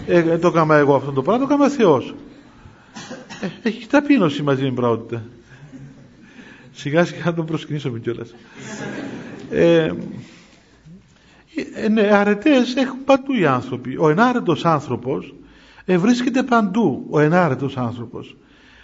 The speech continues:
Αλλά αυτό δεν λέει τίποτα, είναι μέσα στη φύση του ανθρώπου. Ο άνθρωπος εκ φύσεως είναι πλασμένος από τον Θεό να, να γίνει ενάρετος.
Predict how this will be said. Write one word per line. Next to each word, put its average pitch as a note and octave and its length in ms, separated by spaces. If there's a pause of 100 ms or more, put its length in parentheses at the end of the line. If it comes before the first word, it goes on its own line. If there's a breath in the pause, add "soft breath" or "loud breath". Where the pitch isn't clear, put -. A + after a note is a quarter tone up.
(140 soft breath)
Αλλά C#3+ 280
αυτό C#3+ 280
δεν A#3 180
λέει G#3+ 140
τίποτα, C3 380
είναι F#3 120
μέσα G3+ 200
στη G3 160
φύση B3+ 340
του D#3 120
ανθρώπου. B2 460 (380 loud breath)
Ο C#3 120
άνθρωπος F#3+ 400
εκ - 180
φύσεως F3+ 640 (400 loud breath)
είναι G3+ 180
πλασμένος F3+ 580
από D3+ 180
τον C3+ 160
Θεό F3 420 (540 loud breath)
να, B3+ 340
να G3+ 260
γίνει G#3+ 280
ενάρετος. G3+ 760